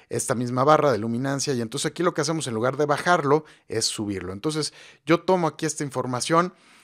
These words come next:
y prácticamente llego hasta arriba. Mismo tema, vemos cómo aparecen las rayitas y vemos que llega prácticamente hasta arriba.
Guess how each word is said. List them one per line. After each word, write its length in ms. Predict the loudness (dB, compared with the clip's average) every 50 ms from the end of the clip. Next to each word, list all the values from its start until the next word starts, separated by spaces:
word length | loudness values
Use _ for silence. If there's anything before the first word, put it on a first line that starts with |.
| _ -14 _
y 80 | -10
prácticamente 800 | 0 2 2 2 2 0 -4 -4 -2 -2 -2 -2 -4 -4 -6 -6 -2
llego 480 | 0 0 2 4 2 2 2 0 _ _
hasta 320 | -4 -4 -4 -4 -4 -4
arriba. 360 | -4 -2 -2 -4 -4 -6 -8 -10
Mismo 400 | -8 -6 -6 -6 -4 -4 -6 -6
tema, 400 | 2 4 4 4 6 4 2 0 -2 -10 -20 -20 _ _
vemos 280 | -4 -4 -2 -4 -6 -6
cómo 180 | -6 -2 -2
aparecen 460 | -2 -2 -2 -4 -4 -4 -4 -4 -4
las 100 | -4 -2
rayitas 540 | -2 -4 -4 -4 -6 -4 -2 -2 -2 0 -2
y 20 | -4
vemos 300 | -6 -6 -6 -6 -8 -8
que 160 | -10 -8 -4
llega 400 | -2 -2 0 2 0 0 -2 -4 -10 -20 -20 -20 -20 _ _ _
prácticamente 760 | 0 2 2 0 -2 -8 -10 -8 -6 -6 -6 -6 -6 -4 -6
hasta 240 | -6 -6 -8 -10
arriba. 300 | -10 -10 -10 -10 -12 -14